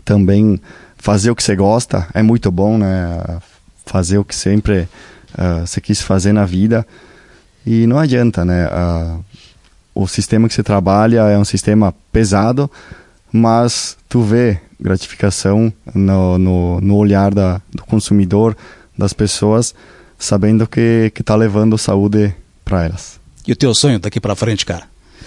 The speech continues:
Speaker 1: Olha, ah, logo me formar.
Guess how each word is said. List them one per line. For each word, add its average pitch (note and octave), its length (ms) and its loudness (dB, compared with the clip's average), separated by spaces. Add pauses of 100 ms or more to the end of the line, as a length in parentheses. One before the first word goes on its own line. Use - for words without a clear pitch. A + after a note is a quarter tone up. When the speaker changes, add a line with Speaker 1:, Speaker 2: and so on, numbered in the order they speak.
(340)
Speaker 1:
Olha, A2+ 380 2 (240)
ah, F#2 420 0
logo A2 380 2
me A#2 140 0
formar. A2 560 0